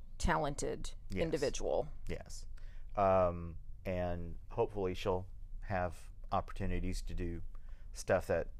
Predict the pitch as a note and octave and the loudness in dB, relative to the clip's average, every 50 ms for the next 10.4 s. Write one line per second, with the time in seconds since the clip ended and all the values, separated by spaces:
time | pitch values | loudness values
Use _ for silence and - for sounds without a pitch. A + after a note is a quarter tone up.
0 | - - - G2 F#2+ G2 G#2 G2 F2 - G2+ F2+ D#2+ - F2 - - - F#2+ D#2 | -6 -6 -4 -2 2 4 4 4 4 2 0 -2 -2 -2 -4 -4 0 0 2 2
1 | C2+ A#1+ D#2+ E2 D#2 - F#2 - F#3 E3+ C3+ A#2+ A#2+ B2+ A#2+ A#2 A2 G#2+ G#2 F#2 | 0 -2 -4 -2 0 2 4 4 4 4 2 2 2 2 2 4 4 4 2 2
2 | F#2 F#2 G2 G2 G2 G2 F#2+ F2+ - - - - - - - - - - F2 E2+ | 0 2 4 6 6 8 8 6 4 0 -4 -6 -6 -6 -6 -6 -4 -4 -2 6
3 | E2+ G2+ G2 F#2 F#2 F2+ F2+ F#2 F2+ E2+ D#2+ E2 D#2+ - - G#2 G#2 G2+ G2+ G2 | 10 12 12 12 12 10 8 4 2 2 0 -2 -2 0 2 2 4 4 4 4
4 | G2 G2 F#2 - - A3+ G3+ G#3 G#3+ - - C4+ B3+ C#4 C4+ - - - A3+ G#3 | 4 6 6 8 8 8 8 8 8 6 4 2 2 2 2 2 4 4 6 8
5 | G3+ G#3 G#3 G3+ G#3 G3 G3+ G3 G3 F#3+ F3+ F3+ F3+ - G3+ F3+ F3+ F3 F3+ E3+ | 8 8 8 6 6 6 6 6 6 4 4 2 2 4 4 4 6 6 4 4
6 | D#3+ - - - - - - F3+ F3 F#3+ F#3 F3+ - - G#3+ F3 - - - F#3+ | 2 0 -4 -6 -6 -6 -4 2 6 6 6 8 8 6 6 6 2 0 0 2
7 | F3 - D#3+ D#3 - F3+ C#3 - B2 - D3+ E3 - - - C3 B2+ A#2+ G#2+ A2 | 2 2 2 2 2 2 2 2 0 0 -2 -4 -4 10 12 12 12 12 12 12
8 | A2+ - - - - - - G#2+ A2 G#2+ G#2 G2+ F#2+ - - - - - - G2+ | 12 10 4 -4 -8 -4 2 6 8 10 10 10 10 6 0 -8 -10 -8 -6 -4
9 | G2+ G2+ G2+ F#2+ F#2+ F#2 F2+ F2+ G2+ C3 F3 F#3+ - - A#2 G#2 F#2 E2+ D#2+ D2 | -2 0 2 2 2 4 8 12 12 12 12 10 6 0 0 2 2 4 2 2
10 | C#2 C#2 - - - - - | 0 -4 -6 -6 -6 -6 -6